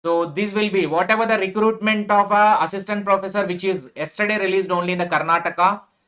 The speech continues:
and, uh, which is going to be released in Andhra Pradesh, which is going to be released in Telangana as expected. We don't know in Telangana situation, but Andhra Pradesh, as per the job calendar which is released,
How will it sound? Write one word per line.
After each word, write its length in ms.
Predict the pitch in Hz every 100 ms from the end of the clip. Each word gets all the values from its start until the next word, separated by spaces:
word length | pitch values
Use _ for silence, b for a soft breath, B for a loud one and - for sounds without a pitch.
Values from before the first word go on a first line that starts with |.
| _
and, 320 | 156 180 180
uh, 100 | 156
which 180 | 156 190
is 120 | 220
going 240 | 180 185 196
to 100 | 214
be 80 |
released 300 | 196 190 190
in 80 | 190
Andhra 320 | 185 156 175
Pradesh, 300 | 175 175 180
which 100 | 160
is 120 | 170 147
going 220 | 156 175
to 60 |
be 80 | 180
released 320 | 165 165 165
in 160 | 160 165
Telangana 500 | 156 151 160 156 170
as 240 | 143 147 143
expected. 560 | 143 - 151 - 165
We 100 | 131
don't 220 | 135 139 156
know 60 |
in 120 | 147
Telangana 420 | 139 127 127 135 151
situation, 480 | 131 131 131 123 175
but 100 | 151
Andhra 240 | 131 139
Pradesh, 220 | 135 151 160
as 180 | 160
per 120 | - 139
the 80 |
job 260 | 127 131 139
calendar 380 | 139 131 135 131
which 160 | 120
is 100 | 131
released, 320 | 113 156 123